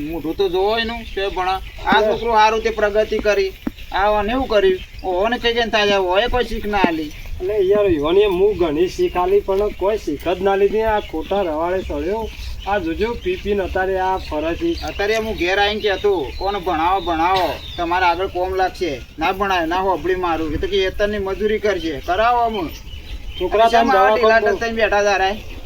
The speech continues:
Speaker 2: ઈઓનો બીમાર પડ્યા છે. આ છોકરાને કીધું, "દવાખાને, દવાખાને લઈ જા." તો કોક સાજા થોય, બેઠા થોય. આ છોકરોય કશું કહેતો નહીં, કરતો નહીં.
Speaker 1: હા, તે દવાખાને તો લઈ જા તારા બાપાને.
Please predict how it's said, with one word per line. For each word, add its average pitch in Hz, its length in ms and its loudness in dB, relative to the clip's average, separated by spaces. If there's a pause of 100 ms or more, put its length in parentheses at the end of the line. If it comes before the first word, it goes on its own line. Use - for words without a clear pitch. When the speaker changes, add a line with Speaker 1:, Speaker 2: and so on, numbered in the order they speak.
(460)
Speaker 2:
ઈઓનો 262 400 2 (320)
બીમાર 277 320 6
પડ્યા 254 340 4
છે. 170 440 -2
આ 233 80 4
છોકરાને 247 500 0
કીધું, 247 280 -4
"દવાખાને, 233 460 4
દવાખાને 233 460 2
લઈ 202 160 4
જા." 269 320 4 (400)
તો 233 100 2
કોક 233 340 0 (1120)
સાજા 208 340 2
થોય, 247 380 2
બેઠા 202 400 2
થોય. 214 540 2 (400)
આ 202 100 2
છોકરોય 226 440 0
કશું 269 320 0
કહેતો 208 320 2
નહીં, 208 280 2
કરતો 196 380 0
નહીં. 175 220 -4 (300)
Speaker 1:
હા, - 80 -2
તે 202 120 -2
દવાખાને 208 480 0
તો 220 80 -2
લઈ 214 120 2
જા 233 120 0
તારા 233 200 2
બાપાને. 233 540 0